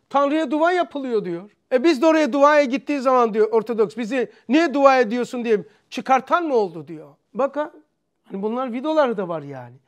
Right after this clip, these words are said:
Şimdi o zaman Hazreti İsa Aleyhisselam şahsiyeti manevisinden ibaret olan hakiki İsevilik dini,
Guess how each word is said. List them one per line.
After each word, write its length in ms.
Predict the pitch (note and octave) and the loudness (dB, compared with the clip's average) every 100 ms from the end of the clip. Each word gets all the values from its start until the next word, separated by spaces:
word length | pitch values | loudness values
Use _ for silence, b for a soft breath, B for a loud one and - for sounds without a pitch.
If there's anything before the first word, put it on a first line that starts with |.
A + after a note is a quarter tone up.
| _ _ _ | _ _ _
Şimdi 220 | - B3+ | -10 -4
o 100 | C4+ | -2
zaman 480 | D4 D4+ A#3+ B3 C#4+ _ | 0 2 2 0 -6 _
Hazreti 520 | G3+ A3 D4 E4 C4+ | 2 2 2 -2 -4
İsa 240 | - D4 | -2 4
Aleyhisselam 680 | D#4+ D#4 D4 - C4 B3 A3+ | 6 6 2 -4 -2 0 -2
şahsiyeti 500 | - A3+ A3+ D4+ D4 | -2 -4 -4 -6 -2
manevisinden 640 | B3+ B3 A#3+ A#3 A#3+ A#3 | 0 0 -2 -4 -6 -6
ibaret 460 | A3 G3+ A#3 C#4 A#3+ | -4 0 0 -2 -2
olan 260 | A3 F#3+ | 0 0
hakiki 400 | F#3 A3 B3 A#3+ | -2 -6 -8 -10
İsevilik 520 | G#3+ - G#3+ G3+ D#3+ A3 | -10 -8 -6 -4 -6 -6
dini, 320 | G#3 F#3 | -4 -4